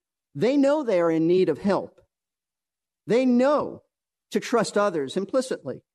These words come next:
and they easily submit to being cared for by adults. Young children are like that. And it's those virtues that Jesus says, is telling us he admires in children. An openness to the things of God, trust, humility,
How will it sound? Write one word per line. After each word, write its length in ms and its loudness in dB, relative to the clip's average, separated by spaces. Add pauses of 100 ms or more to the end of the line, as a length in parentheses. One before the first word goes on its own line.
(240)
and 360 0
they 180 2
easily 580 0
submit 720 -2
to 100 0
being 180 2
cared 320 -4
for 360 -2 (460)
by 180 -4
adults. 600 -8 (720)
Young 260 0
children 340 -2
are 60 0
like 280 -2
that. 240 -6 (220)
And 200 0
it's 120 -10
those 360 2
virtues 520 0
that 140 -2
Jesus 460 -4
says, 360 -2
is 140 -8
telling 260 0
us 100 -4
he 100 2
admires 640 0 (200)
in 100 2
children. 400 -2 (140)
An 220 -2
openness 460 0
to 120 -6
the 100 -6
things 320 -4
of 120 -6
God, 360 0 (880)
trust, 440 -2 (120)
humility, 520 0